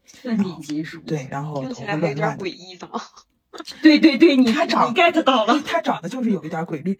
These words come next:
Speaker 2: 诡异，因为她头发乱乱的，而且她特别特别的白。
Speaker 3: 主要还有那个
Speaker 1: 面色惨白。
Speaker 3: 绣花小棉袄。
Speaker 2: 对，对，绣花小棉袄，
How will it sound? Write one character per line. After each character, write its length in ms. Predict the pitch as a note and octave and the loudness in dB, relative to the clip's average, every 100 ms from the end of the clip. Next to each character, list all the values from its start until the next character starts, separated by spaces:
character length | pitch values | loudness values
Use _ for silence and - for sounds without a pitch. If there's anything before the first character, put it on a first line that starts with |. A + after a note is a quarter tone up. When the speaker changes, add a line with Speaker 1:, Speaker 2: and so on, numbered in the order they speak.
| - | -4
Speaker 2:
诡 100 | D#3 | -6
异， 240 | F3+ G3 | -2 0
因 60 | A3+ | 2
为 60 | |
她 100 | A3+ | 0
头 180 | B3 - | -2 -8
发 100 | F#3 | -2
乱 160 | A3 A3 | 2 4
乱 200 | A#3+ A#3 | 2 0
的， 60 | F3 | -4
而 80 | |
且 60 | A3+ | -4
她 100 | A#3 | -4
特 460 | A#3 - E4+ F4 A3+ | -8 -2 4 6 4
别 200 | D3+ C#3+ | 0 -12
特 220 | - F3 | -10 -10
别 140 | - | -10
的 120 | D3 D3 | -12 -12
白。 280 | - - - | -12 -16 -6
Speaker 3:
主 80 | |
要 120 | A3+ B3+ | 0 4
还 120 | C4+ | 6
有 160 | B3+ | 4
那 160 | A3+ B3 | 0 -4
个 20 | |
Speaker 1:
面 0 | |
色 120 | A3 G#3+ | -4 -4
惨 260 | E3+ D3 | -6 -6
白。 140 | - - | -6 -6
Speaker 3:
绣 220 | D4+ C4+ | -8 -8
花 180 | C#4 C#4 | -6 -6
小 160 | A#3 F#3+ | -8 -10
棉 140 | G3 | -8
袄。 300 | - - B3 - _ _ _ - | -8 -8 -10 -12 _ _ _ 0
Speaker 2:
对， 340 | A3 E3+ D#3 | 0 0 -4
对， 160 | - E3 | -2 -2
绣 180 | F3 D#3 | -2 -4
花 120 | D3+ | -4
小 100 | D3 | -4
棉 160 | C3 | -6
袄， 140 | A2 | -6